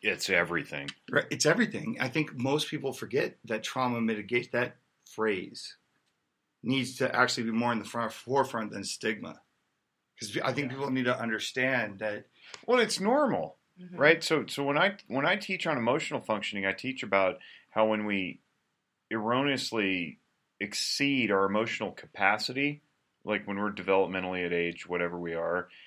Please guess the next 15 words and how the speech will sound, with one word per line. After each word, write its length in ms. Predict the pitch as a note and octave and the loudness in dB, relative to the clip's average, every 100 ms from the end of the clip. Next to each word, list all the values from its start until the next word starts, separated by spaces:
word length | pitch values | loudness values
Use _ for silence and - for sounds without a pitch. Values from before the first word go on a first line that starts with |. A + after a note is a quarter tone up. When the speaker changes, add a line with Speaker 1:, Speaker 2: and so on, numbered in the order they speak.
| - | -14
Speaker 1:
and 140 | - F#2+ | -6 -4
we 120 | F#2+ | -2
experience 500 | F2 - - G#2 G2 | -2 -4 -4 -2 -2
something 320 | G2 F#2 F#2 F2 | -4 -6 -6 -6
that 120 | E2 _ _ _ | -8 _ _ _
isn't 360 | F2+ F2+ E2+ | -8 -6 -8
supposed 320 | - - F2+ - | -8 -6 -6 -6
to 40 | |
be 380 | F2+ E2+ E2 D2+ | -4 -4 -4 -8
exposed 440 | D2+ - - F2 - | -12 -10 -4 -4 -4
to 100 | F#2 | -4
us 120 | E2+ | -6
till 220 | - F2 | -4 -4
developmental 720 | E2 D#2 F2+ E2 F2 F2+ E2+ | -4 -2 -2 0 -4 -4 -2
age, 400 | D#2+ E2 D#2+ - | -4 -6 -6 -10